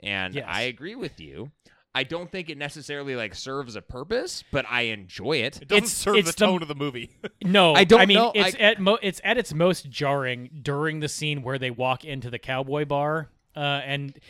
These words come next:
Speaker 2: instead of playing some honky tonk or country or whatever the fuck it
Speaker 1: Well, I
Speaker 2: would
Speaker 1: wouldn't have
Speaker 2: be,
Speaker 1: liked that either.
Speaker 2: like some southern rock or whatever, it's just this, like, driving, like, "Dun-dun-dun-dun-dun-dun-dun-dun-dun-dun-dun-dun-dun-dun" type techno thing.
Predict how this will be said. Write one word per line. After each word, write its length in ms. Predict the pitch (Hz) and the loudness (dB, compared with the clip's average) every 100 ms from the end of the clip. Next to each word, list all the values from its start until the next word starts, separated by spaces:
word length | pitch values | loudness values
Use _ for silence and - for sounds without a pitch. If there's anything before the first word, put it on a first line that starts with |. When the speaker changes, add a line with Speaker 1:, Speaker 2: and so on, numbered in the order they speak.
| - | -12
Speaker 2:
instead 360 | 156 156 - 160 | -8 -6 -2 0
of 100 | 156 | 0
playing 300 | - 147 147 | -2 -2 -2
some 200 | - 120 | -6 -8
honky 340 | 113 139 - 127 | -4 -6 -6 -8
tonk 480 | 143 139 135 131 | -4 -2 -4 -6
or 200 | 131 120 110 | -10 -10 -10
country 400 | - 139 135 139 | -6 -6 -6 -8
or 60 | 123 | -6
whatever 260 | 131 123 | -4 -4
the 60 | 123 | -6
fuck 220 | - 131 | -6 2
it 40 | 139 | 4
Speaker 1:
Well, 100 | 170 | 6
I 20 | |
Speaker 2:
would 60 | |
Speaker 1:
wouldn't 140 | 190 170 | 6 4
have 60 | 147 | 2
Speaker 2:
be, 20 | |
Speaker 1:
liked 200 | 131 - | 2 2
that 200 | 127 104 | 2 2
either. 320 | 101 78 76 | 0 -2 -4
Speaker 2:
like 120 | 123 | -6
some 180 | - 143 | -4 -4
southern 300 | - 156 147 | -2 0 0
rock 200 | 135 135 | 0 0
or 40 | 143 | 0
whatever, 320 | 143 139 151 | -2 0 -2
it's 120 | 131 | -4
just 200 | 143 - | -8 -10
this, 160 | 147 - | -8 -4
like, 140 | 147 | -4
driving, 360 | 123 127 127 135 | -2 -4 -2 -4
like, 220 | 127 - | -6 -6
"Dun-dun-dun-dun-dun-dun-dun-dun-dun-dun-dun-dun-dun-dun" 2000 | 135 135 151 143 131 131 151 156 147 127 120 147 151 147 120 120 147 156 147 131 117 | -4 0 2 4 2 0 0 2 2 0 -2 0 2 2 0 -2 0 0 0 -2 -4
type 220 | 120 110 | -8 -6
techno 360 | 123 123 139 | -6 -4 -6
thing. 260 | 147 165 | -4 -6